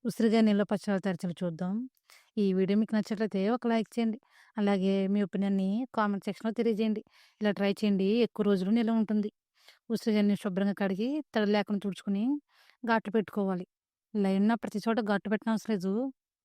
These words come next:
ఒకటి రెండు ఘాట్లయితే సరిపోతుంది. మీరు కావాలంటే లైన్ ఉన్న ప్రతి చోట ఘాట్లు పెట్టుకోవచ్చు.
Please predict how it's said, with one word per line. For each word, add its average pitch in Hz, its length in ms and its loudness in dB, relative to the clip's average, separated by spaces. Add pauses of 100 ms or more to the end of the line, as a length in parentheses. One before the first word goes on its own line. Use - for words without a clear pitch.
ఒకటి 208 240 -2
రెండు 202 220 2
ఘాట్లయితే 196 480 0
సరిపోతుంది. 226 640 -2 (480)
మీరు 214 200 0
కావాలంటే 196 680 0
లైన్ 196 240 0
ఉన్న 202 100 0
ప్రతి 185 280 -10
చోట 196 220 -4 (180)
ఘాట్లు 226 280 0
పెట్టుకోవచ్చు. 214 480 -2